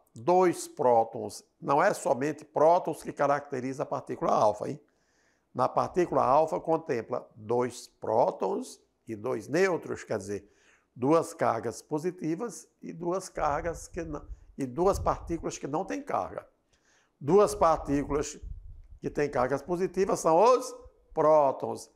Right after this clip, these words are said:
e duas partículas que não têm carga são os nêutrons. E quando isso consideremos, estamos falando da partícula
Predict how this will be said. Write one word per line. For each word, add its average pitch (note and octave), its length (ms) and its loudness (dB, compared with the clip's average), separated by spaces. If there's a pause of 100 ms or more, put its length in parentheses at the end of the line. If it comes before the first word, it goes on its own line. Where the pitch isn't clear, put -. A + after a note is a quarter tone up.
(180)
e D4 80 0
duas F#3 280 2
partículas C3+ 540 -4
que - 80 -10
não C3+ 180 -4
têm E3+ 140 -8
carga D3 320 -2
são C#3 240 -6
os D#3+ 140 -6
nêutrons. A#2 680 -4 (500)
E C#3 80 -2
quando D#3+ 480 0
isso B2+ 320 -4 (1040)
consideremos, E3 960 0 (540)
estamos D#3 420 -2
falando C#3+ 440 0
da C#3 160 0
partícula - 720 -10